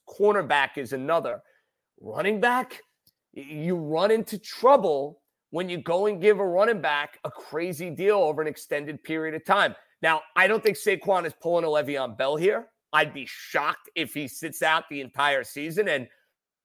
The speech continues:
heard Le'Veon Bell come out a few days ago and basically said that was the biggest regret of his career, sitting out that year, leaving the Pittsburgh Steelers. He was out of shape when he came to the New York Jets. And let's be honest, he was never the same guy.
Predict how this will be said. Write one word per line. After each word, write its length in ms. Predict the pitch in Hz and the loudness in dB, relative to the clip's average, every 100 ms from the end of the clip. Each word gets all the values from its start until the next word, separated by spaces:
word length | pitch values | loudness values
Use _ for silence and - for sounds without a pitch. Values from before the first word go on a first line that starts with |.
| - | -2
heard 160 | 185 | 0
Le'Veon 420 | 160 170 175 156 120 | 0 -2 0 -2 -2
Bell 160 | 170 | -4
come 180 | 160 160 | -4 -4
out 140 | 156 | -4
a 20 | 127 | -4
few 180 | 139 | -8
days 260 | 127 175 214 | -4 -4 -4
ago 200 | 160 143 | -4 -4
and 80 | 123 | -2
basically 320 | 123 143 139 | -6 -6 -10
said 220 | - 147 | -6 -4
that 140 | 143 151 | -2 -4
was 120 | 120 | -6
the 80 | 123 | -10
biggest 360 | 156 143 - | -8 -8 -10
regret 360 | 131 - 143 147 | -12 -4 -2 -2
of 160 | 147 123 | -2 -2
his 200 | 139 120 | -4 -8
career, 500 | - 135 196 165 123 - _ | -10 0 4 4 2 -6 _
sitting 380 | - - 170 165 | -14 -8 -4 0
out 200 | 156 151 | 0 2
that 220 | 147 139 | -2 -2
year, 400 | 175 185 185 165 - _ - | -2 0 2 0 -4 _ -12
leaving 460 | 123 190 175 170 | -8 -6 -4 -6
the 60 | 151 | -6
Pittsburgh 480 | - 170 - 156 139 | -4 -6 -4 -4 -4
Steelers. 520 | - 175 175 170 147 | -6 -4 -2 -2 -4
He 60 | 131 | -10
was 180 | 113 - - | -14 -6 2
out 160 | 165 | 4
of 80 | 175 | 4
shape 400 | - - 170 175 | -4 -8 -6 -6
when 120 | 175 147 | -6 -8
he 80 | |
came 260 | 127 156 156 | -4 -4 -4
to 80 | 170 | -4
the 80 | 147 | -6
New 120 | 151 | -4
York 280 | 151 139 117 | -2 -2 -2
Jets. 400 | 156 175 156 - _ _ _ - | -2 -2 -2 -8 _ _ _ -8
And 80 | 143 | -4
let's 160 | 175 | -4
be 140 | - 156 | -2 0
honest, 320 | 180 151 - | 0 -2 -8
he 80 | 165 | -10
was 240 | 147 127 | -8 -10
never 380 | 127 147 160 151 | -4 -2 -2 -4
the 120 | 117 | -6
same 380 | - 147 135 110 | -10 -8 -8 -2
guy. 440 | 147 160 139 110 | 2 4 4 0